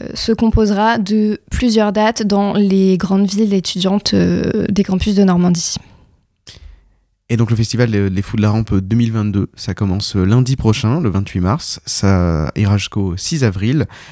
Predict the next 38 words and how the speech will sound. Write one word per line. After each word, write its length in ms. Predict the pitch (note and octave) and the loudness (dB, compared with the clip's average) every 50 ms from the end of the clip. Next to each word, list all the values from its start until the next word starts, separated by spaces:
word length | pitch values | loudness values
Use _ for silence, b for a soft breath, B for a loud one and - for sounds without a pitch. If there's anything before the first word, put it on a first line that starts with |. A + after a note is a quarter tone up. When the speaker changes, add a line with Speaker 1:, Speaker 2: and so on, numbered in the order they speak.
| B2+ B B B | -20 B B B
Speaker 2:
à 100 | - A#2 | 0 2
la 120 | A#2 A2+ | 2 4
Maison 180 | A2 G#2 G#2 G#2+ | 2 2 2 0
de 60 | G#2 | -2
l'Étudiant. 480 | G#2 F#2+ - - G2 F#2+ B2 D#3 - - - | -2 -4 -8 -10 -4 -2 -2 -2 -2 -4 -2
Et 220 | - A#2+ B2 - - - | -2 -2 -2 -2 -4 -4
pour 240 | - - A2+ G#2+ G#2+ | -2 -2 -2 0 0
retrouver 380 | A#2+ B2+ - - B2+ A#2+ B2 A#2+ | -2 -4 -4 -4 -4 -2 -2 -4
toutes 340 | _ - - - G2 - - | _ -6 -6 -6 -6 -4 -4
les 160 | B2 G#2 A#2 | -2 0 0
informations 580 | A#2 B2 A#2+ A#2 G#2+ A2 - - C3 D3 - | -2 0 0 0 0 0 -2 -2 -4 -4 -4
concernant 420 | - - A2+ G#2+ - G#2+ A2 A2+ A2+ | -6 -8 -8 -6 -6 -4 -2 -2 0
l'actualité 460 | A2 G2+ - - G2+ G2 G2 - A#2+ | -2 -2 -4 -4 -4 -4 -2 0 0
de 60 | A2 | 0
la 80 | G2+ F#2 | 0 0
Maison 200 | F#2+ F2+ G2 G#2 | -2 -2 -2 -4
de 40 | G2+ | -4
l'Étudiant, 320 | F2+ - - F#2+ A2+ D3 | -4 -6 -6 -6 -4 -4
on 120 | C#3 G#2+ | -4 -6
peut 120 | F#2+ - B2 | -6 -6 -6
vous 240 | A#2 G2+ F#2+ F#2+ F#2+ | -6 -6 -6 -8 -8
suivre ? 500 | - - - - D#3+ G3+ C#3+ F#2 F2+ F#2 b b b b b b b b b b b - | -8 -10 -6 -4 -2 0 0 -2 -2 -4 b b b b b b b b b b b -8
Speaker 1:
Tout 120 | - D#4+ - | -8 -4 -2
à 100 | D4 A#3+ | -2 -2
fait, 220 | G#3 - F#3 F#3+ A#3+ | -2 -6 -8 -6 -4
vous 100 | C4 A#3+ | -4 -4
pouvez 260 | - A3+ G#3+ A#3 A#3 | -4 -2 0 2 2
nous 120 | A#3 A#3 | 2 0
suivre 260 | A3 - - B3+ A#3 | 0 0 -2 -2 -2
sur 220 | - - - A#3 A3 | -2 -4 -4 -2 -2
les 80 | G#3+ | 0
réseaux 240 | G#3+ A#3+ B3 A#3+ B3 | 0 0 0 -2 -2
sociaux, 440 | - - A#3 A3 - - G3+ G3+ A#3 | -4 -4 -6 -6 -4 -4 -4 -4 -2
donc 200 | B3 A#3 G#3 - | 0 -2 -2 -2
sur 320 | - - - - G#3+ G3+ | -6 -12 -10 -8 -6 -6
Instagram 560 | G3 G3+ - - - G#3+ G3 G3 G3+ G#3+ A3 G#3+ | -6 -6 -6 -4 -6 -4 -2 -2 -2 0 0 -2
et 60 | G3 | -2
Facebook, 560 | - - G#3 G3 F#3 F3 F#3 A3+ - - | -2 -2 -2 -2 -2 -2 -4 -6 -8 -10